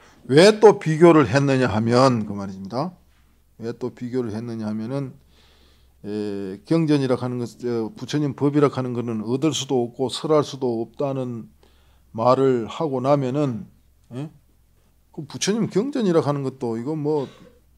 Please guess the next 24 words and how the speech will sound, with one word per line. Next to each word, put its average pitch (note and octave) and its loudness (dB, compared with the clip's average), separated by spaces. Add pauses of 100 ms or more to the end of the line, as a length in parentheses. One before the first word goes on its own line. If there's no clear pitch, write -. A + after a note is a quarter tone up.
(120)
아무 D3 -2
무의미한 E3 2
것이 E3 -2
아닌가 C#3+ 4
하는 C#3 -4
생각을 C#3+ -4
할까 C3+ -8
봐 B2+ 2 (480)
정말 D3 0
부처님 D3 -4
경전이야말로, B2+ -2 (340)
예? D#3+ -6 (880)
예, A2 -10
우리가, A2+ -4 (400)
어, F#2 -16
수지 C#3 -6
독송해야 C3 -4
하고 C#3+ -4 (1120)
그런 C#3 -4
가치가 C#3+ 0
있는 B2+ -4
것이라 B2+ -4
하는 A2+ -10
것을 C3 -6